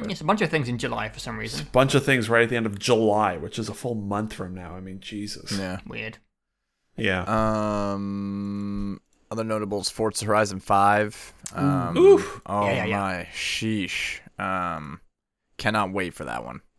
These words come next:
Speaker 3: Uh, that's gonna
Speaker 1: Hell
Speaker 3: be a lot
Speaker 1: yeah.
Speaker 3: of fun.
Speaker 2: That, that was another thing where it's like, am I really gonna get excited for another Forza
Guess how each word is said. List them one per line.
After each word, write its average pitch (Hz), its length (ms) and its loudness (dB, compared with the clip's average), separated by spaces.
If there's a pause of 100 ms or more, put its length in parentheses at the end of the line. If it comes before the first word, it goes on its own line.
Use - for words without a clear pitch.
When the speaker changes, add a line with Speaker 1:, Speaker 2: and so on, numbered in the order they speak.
(160)
Speaker 3:
Uh, 50 320 -8
that's - 160 -10
gonna - 140 -4
Speaker 1:
Hell 117 100 0
Speaker 3:
be 110 60 -2
a - 0 -
lot 110 80 0
Speaker 1:
yeah. - 60 4
Speaker 3:
of - 40 -2
fun. - 220 -8
Speaker 2:
That, - 180 -4 (520)
that 92 80 0
was - 80 0
another 143 300 8
thing 113 200 0
where 104 100 2
it's 101 120 -4
like, 107 240 0 (680)
am 139 120 -6
I 208 100 -2
really 226 280 -2
gonna 202 180 -2
get 185 120 0
excited 147 460 0
for 143 120 -6
another 117 440 -2
Forza 139 680 -2